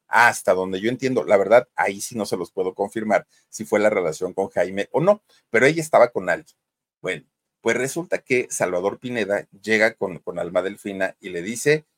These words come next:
"Yo quiero estar contigo". "No, mi chavo", le dijo, "pues estás muy equivocado. No, no, no. Yo tengo pareja, pero además de eso, yo le doy prioridad ahorita a mi telenovela y a mí ni, bueno, ni te me vuelvas a insinuar".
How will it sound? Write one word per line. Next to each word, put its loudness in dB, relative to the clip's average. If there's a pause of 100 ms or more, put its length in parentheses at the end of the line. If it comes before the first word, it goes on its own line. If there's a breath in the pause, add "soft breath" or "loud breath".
(300)
"Yo 0
quiero 0
estar -6
contigo". -10 (880)
"No, 8
mi -4
chavo", -2
le -2
dijo, -6
"pues -14
estás -6
muy -2
equivocado. -2
No, -4
no, -2
no. -4 (320)
Yo -4
tengo 2
pareja, 4
pero 0
además 0
de 0
eso, -2 (240)
yo 2
le 2
doy 2
prioridad 2
ahorita 0
a -4
mi -8
telenovela 2
y -4
a -2
mí -6
ni, -4
bueno, 2
ni 0
te 2
me 0
vuelvas -2
a -6
insinuar". -10